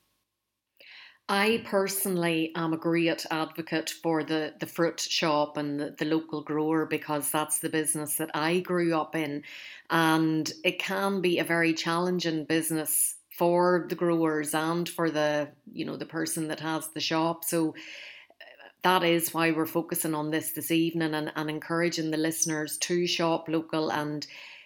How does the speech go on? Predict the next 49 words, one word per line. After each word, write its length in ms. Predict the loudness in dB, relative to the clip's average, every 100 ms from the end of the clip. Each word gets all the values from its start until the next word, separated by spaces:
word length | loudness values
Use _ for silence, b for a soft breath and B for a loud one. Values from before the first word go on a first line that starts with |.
| B -6
I 40 |
suppose, 480 | -2 2 2 2 0
to, 360 | 0 2 2 0 -8 -6
to 100 | -6
create 580 | -2 0 4 2 2 -2
relationships 920 | 2 4 4 2 0 0 0 0 0
with 200 | -2 0
these 240 | 0 0 0
people 400 | 0 0 2 2
and 160 | 2
know 200 | 4 4
them 220 | 4 2
by 260 | 2 4 4
their 140 | 2
names. 400 | 0 2 2 2
Like, 140 | 0 0
obviously, 320 | -2 -2 -6
you 160 | -2 -2
know 180 | -2
Billy 260 | 0 0 0
Joe 240 | 0 2
when 140 | 2 0
she 140 | -4
comes 480 | -6 -6 -4 -4 -6
to 100 | -6
the 100 | -2
door, 300 | 2 4 4
and 160 | 2 0
you 60 |
have 200 | -2 -2
an 60 | -2
old 220 | -2 -2
chat 420 | 0 2 0 -2 -2
there 220 | 0 0
with 120 | -2
each 220 | -4 -4 -2
other. 260 | -2 -2
And 180 | -2 -4 B B B B
here 240 | 4 6 6
in 100 | 4
Newcastle 560 | 2 2 0 0 -2
West, 340 | 0 0 0 0
with 140 | -2
John 320 | 0 0 0
Clifford 500 | -2 -2 0 0 0
down 280 | 0 0 0
in 100 | -2
the 80 | -2
square 720 | 0 2 2 4 4 2